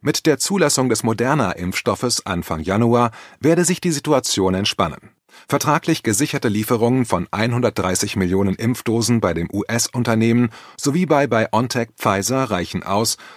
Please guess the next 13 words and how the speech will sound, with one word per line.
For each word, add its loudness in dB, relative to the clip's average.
um 2
bis 0
zum 2
Sommer 2
allen 4
BürgerInnen 2
eine -4
Impfung -2
gegen 0
Corona 0
anbieten -4
zu -4
können, -2